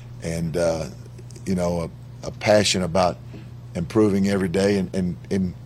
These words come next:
he cares about kids. He cares about our players. And all that being said, that to continue to push and get the very, to make them the very best version of themselves that they can be, uh, it's, it's been great to watch, and, uh, uh, he's been very impressive, and, uh,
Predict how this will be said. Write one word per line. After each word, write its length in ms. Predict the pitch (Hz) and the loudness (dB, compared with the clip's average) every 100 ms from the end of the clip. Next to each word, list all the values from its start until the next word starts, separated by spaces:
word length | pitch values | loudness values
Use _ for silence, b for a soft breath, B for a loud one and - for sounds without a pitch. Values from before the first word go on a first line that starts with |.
| - - | -16 -8
he 100 | - | -6
cares 300 | - 147 - | 4 4 4
about 240 | 160 131 | 0 -4
kids. 280 | - - 160 | -2 -4 -2
He 80 | - | -4
cares 280 | - 127 127 | 2 4 4
about 240 | 90 78 | 2 0
our 80 | 76 | -2
players. 400 | - - 62 - B B B | -4 -6 -6 -10 B B B
And 240 | - 87 82 - - - - - | -4 -4 -4 -10 -14 -14 -14 4
all 300 | - 110 110 | 10 12 12
that 240 | 110 92 | 8 6
being 200 | 104 101 | 2 2
said, 360 | - 120 120 95 | 4 6 6 4
that 160 | 92 | -2
to 80 | 92 | -4
continue 400 | - 87 110 104 | -4 -2 2 2
to 80 | 90 | 0
push 420 | - 110 110 - | 2 4 4 2
and 180 | 92 82 B B B - | -2 -4 B B B -2
get 160 | 104 - | 0 0
the 60 | |
very, 340 | 87 101 92 85 - - | 2 4 2 -2 -10 -12
to 80 | - | -2
make 240 | 92 98 - | 2 2 2
them 200 | 107 98 | 2 4
the 80 | |
very 200 | 90 101 | 4 2
best 240 | 87 98 92 | 4 2 2
version 320 | 101 98 87 | 2 2 0
of 60 | 87 | -2
themselves 520 | 82 - 101 92 - | -2 2 4 4 0
that 80 | 95 | -2
they 60 | |
can 180 | 92 85 | -2 -2
be, 280 | 82 98 90 B B B B | 2 2 0 B B B B
uh, 220 | 76 87 92 | -4 0 0
it's, 260 | 80 92 - - | 0 -2 -6 -8
it's 140 | 85 - | -6 0
been 160 | 101 | 2
great 240 | 92 101 98 | 4 4 2
to 80 | |
watch, 400 | 92 95 98 - | 4 8 8 6
and, 240 | 90 87 85 | 0 0 2
uh, 160 | 87 82 B B B - - | 0 -2 B B B -12 -8
uh, 120 | 76 | -6
he's 220 | 76 85 - - | -6 -8 -14 -6
been 160 | 98 90 | -2 0
very 180 | 95 95 | 2 2
impressive, 540 | 90 98 95 - 87 | 2 2 2 0 0
and, 200 | 85 82 | 0 0
uh, 160 | 85 85 | 0 0